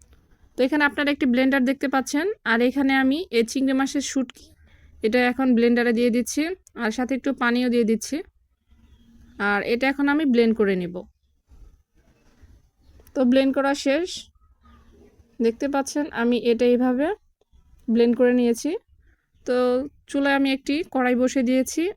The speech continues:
আর এখানে তেলও দিয়েছি, আর এখন পাঁচ ফোড়ন দিয়ে দিলাম।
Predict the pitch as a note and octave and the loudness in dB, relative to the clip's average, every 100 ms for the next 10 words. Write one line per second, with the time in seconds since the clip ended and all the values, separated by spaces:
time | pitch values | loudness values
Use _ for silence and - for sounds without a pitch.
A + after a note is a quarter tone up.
0 | - G#3+ G#3 A3+ B3 C4+ C#4 D4+ - C4 | -4 -4 -2 -2 0 0 -2 -4 -2 0
1 | C4+ B3+ C4 - F4 B4+ G#4+ G#3 A3+ D4 | 2 0 -2 -2 -4 -4 -4 -4 -4 -6
2 | C4+ B3 - A3 G#3+ G3 F3+ F3+ E3+ | -6 -6 -4 -2 0 0 0 -2 -6